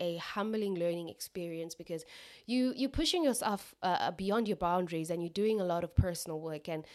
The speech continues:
that's the journey that I'm currently on right now. And I'm on a journey of discovering what true allyship is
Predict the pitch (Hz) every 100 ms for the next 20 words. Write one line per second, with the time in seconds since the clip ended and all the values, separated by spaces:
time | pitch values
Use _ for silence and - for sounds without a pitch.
0 | - - 214 233 - 190 175 175 170 165
1 | 160 160 - 202 208 196 - 170 165 160
2 | 160 - 160 160 165 165 - 208 233 214
3 | 180 170 165 160 - - _ _ 180 170
4 | 165 - - 180 156 - 180 180 170 165
5 | 190 - - 240 233 214 - 180 175 170
6 | - 165 - 170 175 254 254